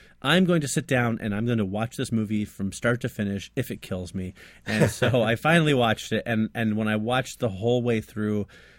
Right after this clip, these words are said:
Speaker 1: I really appreciated it, and I really did discover that it is a great science fiction film. I don't think it's as great as some people make it out to be. I don't think it's the end-all and be-all of great sci-fi, uh, but I
Speaker 2: Yeah,
Speaker 1: do
Speaker 2: yeah.
Speaker 1: like the film very much, and I certainly appreciate it as one of the greats from the eighties. So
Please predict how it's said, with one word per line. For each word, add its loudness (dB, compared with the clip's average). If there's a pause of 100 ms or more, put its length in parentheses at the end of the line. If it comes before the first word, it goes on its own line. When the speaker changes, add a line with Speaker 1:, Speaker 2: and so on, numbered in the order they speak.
(260)
Speaker 1:
I 2
really 2
appreciated -2
it, 0
and -4
I 0
really -2
did -6 (100)
discover -2
that -4
it -8
is 2
a 0
great -2
science -4
fiction -8
film. -6
I 0
don't 0
think -2
it's -2
as -2
great -2
as -8
some -4
people -6
make -4
it -4
out -6
to -10
be. -4
I -4
don't -6
think -10
it's -8
the -4
end-all 0
and -2
be-all -4
of -10
great -6
sci-fi, -6 (300)
uh, -4
but 0
I 2
Speaker 2:
Yeah, 4
Speaker 1:
do 4
Speaker 2:
yeah. 0
Speaker 1:
like 0
the -4
film -2
very -2
much, -4
and -6
I -4
certainly -6
appreciate -6
it -6
as -6 (280)
one 6
of 4
the 2
greats -2
from -4
the -6
eighties. -12
So -8